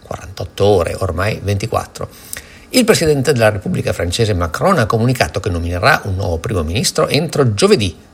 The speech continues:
dodici dicembre. Martedì pomeriggio Macron ha incontrato diversi rappresentanti politici all'Eliseo, escludendo il Rassemblement National e la France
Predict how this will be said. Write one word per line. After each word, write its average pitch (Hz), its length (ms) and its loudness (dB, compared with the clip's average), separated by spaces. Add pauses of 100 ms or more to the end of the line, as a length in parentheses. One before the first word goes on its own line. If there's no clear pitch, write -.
dodici 143 420 0
dicembre. 82 540 -4 (480)
Martedì 92 320 0
pomeriggio 123 480 2
Macron 104 320 0
ha 95 40 2
incontrato 220 460 0
diversi 110 320 2
rappresentanti 131 680 0
politici 180 420 -2
all'Eliseo, 175 540 0
escludendo 101 1000 2 (300)
il 92 140 -2
Rassemblement 98 600 2
National 127 600 2
e 120 80 0
la 123 100 4
France 156 380 -2